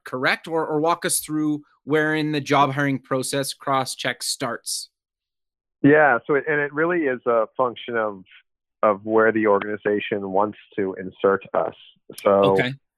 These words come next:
Speaker 2: uh, hiring workflows vary based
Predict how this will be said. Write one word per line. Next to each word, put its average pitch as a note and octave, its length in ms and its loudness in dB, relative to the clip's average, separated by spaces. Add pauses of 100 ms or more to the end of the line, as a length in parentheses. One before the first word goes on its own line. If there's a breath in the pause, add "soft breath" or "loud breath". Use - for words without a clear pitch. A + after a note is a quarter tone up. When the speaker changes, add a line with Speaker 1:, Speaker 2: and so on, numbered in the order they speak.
(180)
Speaker 2:
uh, G2+ 200 4 (120)
hiring C#3 480 2
workflows G#2+ 640 -4
vary G2 360 0
based F#2+ 280 -4